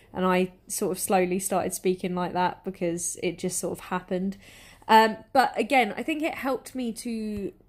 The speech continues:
maybe fit in with the N T world. I think there are a lot of times where it probably caused me a little bit of stress. Um,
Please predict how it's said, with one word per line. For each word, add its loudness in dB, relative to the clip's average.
maybe -4
fit -8
in 0
with -2
the 0
N 2
T -4
world. -2
I -2
think 0
there 4
are 6
a 0
lot 0
of -6
times -4
where 0
it -8
probably -4
caused -4
me -2
a -2
little 0
bit -2
of -6
stress. -2
Um, 2